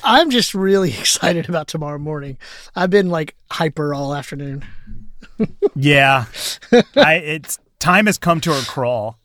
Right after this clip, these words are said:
Speaker 2: waiting for
Speaker 1: <laughs>
Speaker 2: Spider-Man.
Speaker 1: I know.
Speaker 2: Okay. All right, well, let's get to it. We can get through this, and we can go to bed, and we can go watch <laughs> Spider-Man.
Speaker 1: We got a lot of bonus content tonight. Okay.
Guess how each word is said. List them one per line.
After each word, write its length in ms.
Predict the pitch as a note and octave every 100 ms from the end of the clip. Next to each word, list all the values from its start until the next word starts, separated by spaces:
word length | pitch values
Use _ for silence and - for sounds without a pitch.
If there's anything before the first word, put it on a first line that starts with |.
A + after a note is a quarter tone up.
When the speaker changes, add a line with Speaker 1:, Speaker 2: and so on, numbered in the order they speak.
| _ - - -
Speaker 2:
waiting 680 | B2 E3+ C3+ - A2+ A#2+
for 160 | - A#2
Speaker 1:
<laughs> 20 |
Speaker 2:
Spider-Man. 680 | A2 A#2+ A#2 A2 G#2+ A2 A#2 _ - - - G3+
Speaker 1:
I 80 |
know. 260 | F3 E3 C3+ _ _ _ _ _ _ _ _ _ _ _ -
Speaker 2:
Okay. 360 | D3 C3+ A#2 G#2 _ -
All 80 | E3+
right, 80 | C#3
well, 140 | B2+ A2+ _ _ _ _
let's 160 | E3+ D3
get 140 | F3+
to 120 | F3
it. 100 | B2
We 80 | C3+
can 80 | D3
get 140 | D#3
through 140 | C#3 E3
this, 160 | E3
and 80 | C#3+
we 40 | C3+
can 60 | C3
go 100 | C#3
to 40 |
bed, 240 | B2+ C#3+
and 80 | C#3
we 100 | F#3
can 60 | F#3+
go 120 | G3+
watch 180 | G#3+ F#3+
<laughs> 60 | -
Spider-Man. 880 | C4 C#4 C#4+ A3+ A#3 A3 B3 B3 - C4
Speaker 1:
We 100 | F#3+
got 140 | D#4
a 60 | F3+
lot 480 | C#3+ C#3+ D#3+ F#3 G3+
of 80 | E3
bonus 280 | F3+ F3
content 420 | - C#3+ C#3 C#3+ -
tonight. 260 | D#3+ C#3
Okay. 260 | F3 G#3+